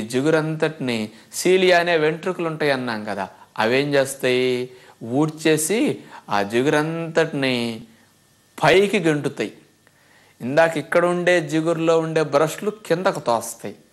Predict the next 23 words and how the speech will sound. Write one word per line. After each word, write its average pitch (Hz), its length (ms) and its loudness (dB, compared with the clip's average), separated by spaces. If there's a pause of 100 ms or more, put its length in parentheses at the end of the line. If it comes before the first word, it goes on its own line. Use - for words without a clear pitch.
(360)
ఊపిరితిత్తుల్లో 175 880 0
ఉండే 175 260 0
కన్నం 175 420 0
పైన 170 300 2
ఉంది 175 180 -2
కదా, 117 160 2
మరి 107 220 -4 (320)
లోపల 151 440 2
నుంచి 139 380 -2 (920)
ఇట్లా 123 340 -2
అంటా 117 280 -2
ఉంటాయి. 107 300 -4
ఎప్పుడు 160 420 0
వాటి 139 260 2
పని 127 200 -2
పాపం 117 260 -2
ఇంతే, 117 300 -6 (1600)
వన్ 123 240 2
వే 139 200 6
డైరెక్షన్ 127 480 2
అట్లా 110 220 -8
తోస్తా 127 420 -2 (120)
ఉంటాయి. 110 360 -8